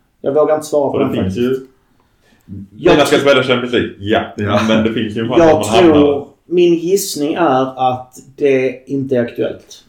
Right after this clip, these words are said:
Speaker 1: Utan jag tror den, med den bakvägen in till Europa League är bortplockad i och med att man har åtta matcher här.
Speaker 3: Jag har läst också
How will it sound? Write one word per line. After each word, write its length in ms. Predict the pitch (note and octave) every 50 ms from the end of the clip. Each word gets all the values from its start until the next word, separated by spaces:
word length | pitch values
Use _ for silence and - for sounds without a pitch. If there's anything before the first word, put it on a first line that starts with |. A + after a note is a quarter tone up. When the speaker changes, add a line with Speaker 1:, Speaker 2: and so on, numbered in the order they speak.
| _
Speaker 1:
Utan 220 | - C3 B2 C3+ C3
jag 120 | B2 B2
tror 100 | - C3+
den, 400 | A#2+ D#3 D3 C3 B2 B2 B2 B2
med 240 | C3 C3 C3 C3 B2
den 580 | C3+ C#3+ C3 B2+ B2+ B2 B2 B2 B2 A#2+ A#2+ A#2
bakvägen 640 | A#2 C3+ C3 C3 - - B2 A2 A2 A2 G#2+ A#2+ B2
in 160 | C3+ B2+ A#2+
till 120 | A2+ B2+ B2 B2
Europa 260 | A#2+ A#2+ A2+ - G#2
League 240 | G#2 G#2+ G#2 G2+ G#2+
är 40 | G#2+
bortplockad 520 | G2+ B2 B2 - - A#2+ A2 - - A#2 A#2
i 140 | - C#3 C3
och 40 | B2+
med 100 | C3+ C3
att 80 | B2+ B2
man 100 | C3 B2
har 220 | B2 A#2+ - -
åtta 200 | B2 A#2+ - - A#2+
matcher 300 | A#2+ B2 A#2+ - - A#2
här. 120 | A#2+ B2+ - - _ _ _ _ _ _ _ _ _ _ _ _ _ _
Speaker 3:
Jag 220 | - - D3 C#3+ G#2+
har 100 | G2+ A#2+
läst 320 | D#3 F3 F3 C#3 - -
också 280 | E3 C#3+ - - -